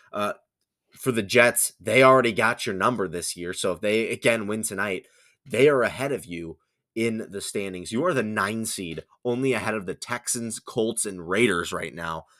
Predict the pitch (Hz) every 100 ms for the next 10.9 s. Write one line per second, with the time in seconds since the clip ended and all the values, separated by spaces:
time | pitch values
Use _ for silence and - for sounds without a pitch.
0 | _ _ 117 104 104 - 113 107 101 -
1 | 95 90 - 90 87 87 87 82 82 -
2 | 80 - - 82 - - _ _ _ _
3 | - 110 170 - 269 254 208 190 - 170
4 | 135 135 135 131 123 - 127 120 117 -
5 | - 123 104 98 104 98 95 92 90 80
6 | 76 - _ _ _ _ _ _ - 117
7 | 120 123 117 95 76 - _ - 139 151
8 | 147 143 - 143 131 101 78 _ 104 113
9 | 123 113 101 117 117 104 87 - 101 113
10 | 117 120 120 - 98 110 101 -